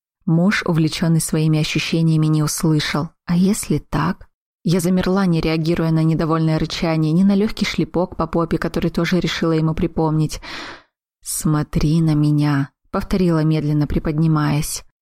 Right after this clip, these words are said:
«Ири», — простонал муж. «Смотри», — снова замерла я.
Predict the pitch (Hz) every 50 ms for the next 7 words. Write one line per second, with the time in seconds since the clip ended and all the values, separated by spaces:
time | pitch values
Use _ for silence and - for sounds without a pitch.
0 | _ _ _ _ _ _ - 175 170 170 165 165 165 151 160 156 151 151 143 147
1 | - - _ _ _ _ - 160 160 - - - 160 156 151 147 151 151 147 147
2 | 143 143 - - - - - - _ _ _ _ - - - - 190 170 160 156
3 | - - - 160 175 170 165 151 151 156 - _ _ - - - 185 156 143 143
4 | 151 143 151 147 147 139 147 147 147 147 147 - 160 147 143 147